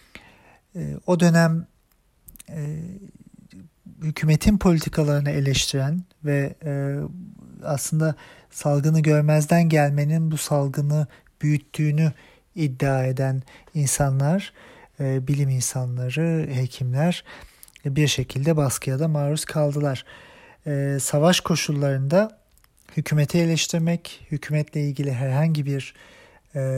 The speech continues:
yayın yapmak, e, yasaklanmıştı. Bin dokuz yüz on sekiz Mayıs'ında, e, Amerikan Kongresi'nden çıkan Sedition Act, e, bunu,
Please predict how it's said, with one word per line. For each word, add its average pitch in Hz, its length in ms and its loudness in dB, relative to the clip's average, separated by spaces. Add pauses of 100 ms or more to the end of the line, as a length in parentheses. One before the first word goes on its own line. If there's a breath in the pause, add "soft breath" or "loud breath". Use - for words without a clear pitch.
(520)
yayın 139 440 0
yapmak, 151 640 -2 (440 loud breath)
e, 143 80 -2
yasaklanmıştı. 135 1200 0 (720 soft breath)
Bin 156 140 4
dokuz 156 240 6
yüz 156 100 6
on 165 120 10
sekiz 143 340 2
Mayıs'ında, 143 760 2 (440 loud breath)
e, 139 500 2
Amerikan 156 440 4
Kongresi'nden 135 680 2
çıkan - 340 0
Sedition 147 580 2
Act, 160 320 2 (540 loud breath)
e, 131 440 0
bunu, 147 480 2